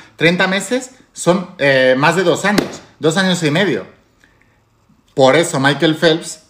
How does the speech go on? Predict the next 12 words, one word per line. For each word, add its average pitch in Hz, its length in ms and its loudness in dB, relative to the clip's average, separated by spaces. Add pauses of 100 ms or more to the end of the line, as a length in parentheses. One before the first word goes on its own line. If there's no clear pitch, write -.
(120)
hizo 147 260 -2
lo 131 140 2
que 113 120 -2
hizo, 113 360 -6 (180)
porque 120 280 -4
no 143 420 -2
paraba 139 460 0
en 123 120 -4
ningún 123 340 0
día. 110 280 -2
Él 135 160 -2
vio 139 260 2